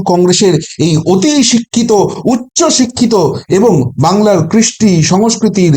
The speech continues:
ধারক বাহক, বাংলা এবং বাঙালি অস্মিতার এই, এই যে লড়াই তারা করছে, এই নিয়ে আপনার মূল্যায়ন কি?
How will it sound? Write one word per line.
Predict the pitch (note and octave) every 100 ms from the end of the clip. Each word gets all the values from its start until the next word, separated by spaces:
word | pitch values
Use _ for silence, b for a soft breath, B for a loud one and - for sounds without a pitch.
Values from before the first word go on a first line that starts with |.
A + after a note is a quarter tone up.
| A#2+
ধারক | A#2+ F3+ A3 D#3+
বাহক, | C3 D3 E3 A3 - B B
বাংলা | C#3+ G3+ A3+ G#3+
এবং | F3+ D#3+
বাঙালি | C#3 C#3+ F3+ F#3 C3+ E3+
অস্মিতার | F3+ G3+ G3+ F#3+ D3+ - B -
এই, | G3 B3+ - - _ -
এই | B2 G3+ G#3
যে | G3+
লড়াই | A#2+ B2 E3+ A3+
তারা | F#3+ D#3+ D#3
করছে, | D#3 - C#3+ G#2+ _ -
এই | C#3 F3+
নিয়ে | F3+ E3+
আপনার | C#3 E3+ F3+
মূল্যায়ন | F3+ F3 F#3+ G3
কি? | F#3+